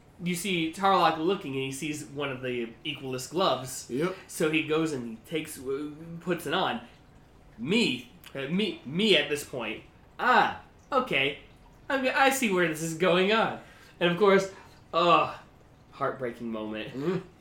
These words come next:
Speaker 1: And Noah Talk, 'cause I can finally call him that again, is like, "It'll be just like the good old days." Tarlok totally one eighties what I think he's gonna do, and opens the gas can and
Speaker 2: Mm-hmm.
Speaker 1: says,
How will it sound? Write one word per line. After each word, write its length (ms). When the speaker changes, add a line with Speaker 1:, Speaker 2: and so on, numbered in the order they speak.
Speaker 1:
And 140
Noah 280
Talk, 420
'cause 100
I 80
can 120
finally 260
call 240
him 80
that 120
again, 360
is 140
like, 180
"It'll 160
be 160
just 300
like 180
the 80
good 240
old 260
days." 580
Tarlok 680
totally 320
one 180
eighties 340
what 120
I 80
think 220
he's 140
gonna 240
do, 340
and 140
opens 400
the 120
gas 540
can 480
and 120
Speaker 2:
Mm-hmm. 180
Speaker 1:
says, 340